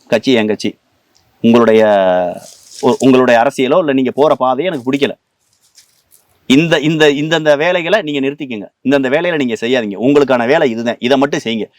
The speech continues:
இந்த வேலையை செய்யாதீங்க" இப்படின்னு நீங்க சொல்லி நான் மீண்டும் செஞ்சேனா? என்னை கூப்பிட்டு ரெண்டாயிரத்தி இருபத்தொன்னு தேர்தல் முடிஞ்சோன்னு சொன்ன, மாநில பொறுப்புல போட்டாங்க. அப்ப சொன்னாங்க, "நீங்க தேர்தல் முடிஞ்சதுக்கு அப்புறம் மாநில பொறுப்பை பாருங்க,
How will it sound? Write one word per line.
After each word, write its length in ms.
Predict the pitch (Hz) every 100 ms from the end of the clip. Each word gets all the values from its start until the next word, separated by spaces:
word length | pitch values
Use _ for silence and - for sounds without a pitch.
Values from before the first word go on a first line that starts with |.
| _
இந்த 220 | 123 131
வேலையை 220 | 147 151 123
செய்யாதீங்க" 320 | 123 110 98 -
இப்படின்னு 380 | 123 165 190
நீங்க 180 | 175 127
சொல்லி 280 | 110 135 151
நான் 140 | 127
மீண்டும் 200 | 117 127 107
செஞ்சேனா? 360 | 90 92 101 _ _ _
என்னை 220 | - 117 107
கூப்பிட்டு 400 | 165 165 165 123
ரெண்டாயிரத்தி 440 | 147 151 135 135
இருபத்தொன்னு 220 | 120 117
தேர்தல் 380 | 101 147 143 117
முடிஞ்சோன்னு 220 | 113 127
சொன்ன, 320 | 117 107 104
மாநில 300 | 92 131 135
பொறுப்புல 260 | 113 110 110
போட்டாங்க. 340 | 107 110 120 135
அப்ப 160 | 101
சொன்னாங்க, 280 | 113 113 127 208 - _ -
"நீங்க 260 | 110 120
தேர்தல் 380 | 120 175 180 139
முடிஞ்சதுக்கு 200 | 127 117
அப்புறம் 240 | 110 156
மாநில 380 | 120 139 196 202
பொறுப்பை 300 | 151 131 107
பாருங்க, 440 | 104 110 104 160